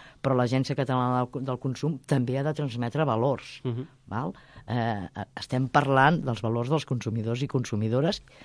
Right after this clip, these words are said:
Speaker 1: del present i, per també, del futur. Per això m-, m'agrada que em facis aquesta pregunta, perquè a l'hora de triar joguines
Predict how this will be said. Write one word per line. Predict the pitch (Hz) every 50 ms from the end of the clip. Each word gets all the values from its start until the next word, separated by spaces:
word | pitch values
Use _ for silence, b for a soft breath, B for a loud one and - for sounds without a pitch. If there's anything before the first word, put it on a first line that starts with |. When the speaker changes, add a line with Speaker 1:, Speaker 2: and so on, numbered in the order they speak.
| B B B B _ -
Speaker 1:
del | - 107 101
present | - 104 101 101 185 196 208
i, | 202
per | - 98 101
també, | 95 101 104 107 110
del | 120 127
futur. | 123 - 110 101 - 117 101 92 - B B B B B B B B _ -
Per | - - - 127
això | 120 - 139 127 -
m-, | 135 131 120 117 - 117
m'agrada | 117 117 120 123 143 165
que | 147 156
em | 143 143
facis | 147 143 139 135
aquesta | 135 131 127 - 127
pregunta, | - 123 127 120 131 139 139 - 127 127
perquè | - 151 147 - - 127
a | 117
l'hora | 123 135 147 160
de | 156 160 151
triar | 160 151 151 143 139
joguines | 127 139 127 151 165 151 135 127 127 127